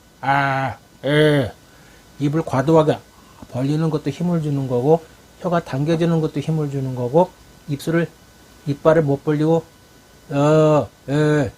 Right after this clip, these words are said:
이것도 힘을 주는 거예요. 여기서 적절한 거는 이빨 사이가 일 센티미터 정도 벌어지게 턱에 힘을 빼고,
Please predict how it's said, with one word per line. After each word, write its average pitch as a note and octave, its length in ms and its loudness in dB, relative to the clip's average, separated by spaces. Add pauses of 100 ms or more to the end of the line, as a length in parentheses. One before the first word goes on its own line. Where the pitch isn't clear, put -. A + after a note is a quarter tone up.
(140)
이것도 E3+ 320 -2
힘을 G3 320 -4
주는 A2+ 300 -8
거예요. E2 300 -12 (1160)
여기서 A#2+ 280 -2
적절한 B2+ 520 -2
거는 D#3 300 0 (680)
이빨 C3 320 -2
사이가 C3 540 0 (220)
일 A#2 120 -10
센티미터 C3 400 -4
정도 B2+ 220 -6
벌어지게 B2 560 -4 (260)
턱에 C#3 240 -2
힘을 C#3 340 -4
빼고, D3 460 2